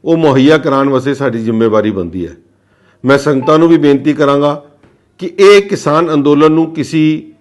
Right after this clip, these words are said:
ਇੱਕ ਫਿਰਕੇ ਦੇ ਨਾਲ, ਇੱਕ ਜਾਤ ਦੇ ਨਾਲ ਜੋੜ ਕੇ ਨਾ ਦੇਖਿਆ ਜਾਏ, ਕਿਉਂਕਿ ਕਿਸਾਨ ਜਿਹੜਾ ਹੈ, ਉਹ ਦੇਸ਼ ਦਾ ਅੰਨਦਾਤਾ ਹੈ ਔਰ ਸਾਨੂੰ ਸਾਰਿਆਂ ਨੂੰ ਉਹਦੀ ਇੱਜ਼ਤ ਕਰਨੀ ਚਾਹੀਦੀ ਹੈ। ਜਿਸ ਤਰੀਕੇ ਦੇ ਨਾਲ ਇੱਕ ਮਾਹੌਲ ਬਣਿਆ ਹੋਇਆ ਦੇਸ਼ ਦੇ ਵਿੱਚ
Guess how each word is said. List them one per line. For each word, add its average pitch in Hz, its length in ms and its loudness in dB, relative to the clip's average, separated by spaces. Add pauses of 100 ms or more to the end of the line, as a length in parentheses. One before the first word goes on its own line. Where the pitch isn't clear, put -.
(180)
ਇੱਕ 170 240 0
ਫਿਰਕੇ 151 420 0
ਦੇ 160 120 0
ਨਾਲ, 156 320 0 (380)
ਇੱਕ 160 180 -2
ਜਾਤ 131 360 0
ਦੇ 160 80 0
ਨਾਲ 147 200 2
ਜੋੜ 127 200 0
ਕੇ 139 160 -4
ਨਾ 147 120 0
ਦੇਖਿਆ 120 320 -2
ਜਾਏ, 127 240 0 (380)
ਕਿਉਂਕਿ 143 280 -2
ਕਿਸਾਨ 139 640 -2
ਜਿਹੜਾ 127 260 4
ਹੈ, 127 220 -2 (380)
ਉਹ 147 100 0
ਦੇਸ਼ 131 360 0
ਦਾ 151 200 0
ਅੰਨਦਾਤਾ 127 580 -2
ਹੈ - 160 -12 (260)
ਔਰ 143 140 -4
ਸਾਨੂੰ 143 320 0
ਸਾਰਿਆਂ 143 360 0
ਨੂੰ 156 120 0
ਉਹਦੀ 127 200 0
ਇੱਜ਼ਤ 113 260 -4
ਕਰਨੀ 101 300 -4
ਚਾਹੀਦੀ 92 340 -6
ਹੈ। 85 100 -12 (880)
ਜਿਸ 151 180 2
ਤਰੀਕੇ 160 400 0
ਦੇ 151 120 0
ਨਾਲ 143 300 0 (180)
ਇੱਕ 135 180 -6
ਮਾਹੌਲ 127 380 2
ਬਣਿਆ 131 280 2
ਹੋਇਆ 139 280 4
ਦੇਸ਼ 127 340 -2
ਦੇ 139 100 0
ਵਿੱਚ 135 320 -2